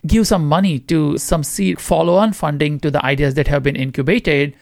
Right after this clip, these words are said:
and have, like, a bi-weekly check to see the progress and guide our employees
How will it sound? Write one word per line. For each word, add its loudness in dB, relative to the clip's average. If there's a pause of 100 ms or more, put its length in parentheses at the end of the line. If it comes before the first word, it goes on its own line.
(300)
and -2
have, -2
like, 0
a 2
bi-weekly -2
check -6
to 4
see 0
the 0
progress 2
and -4
guide 0
our 0
employees 0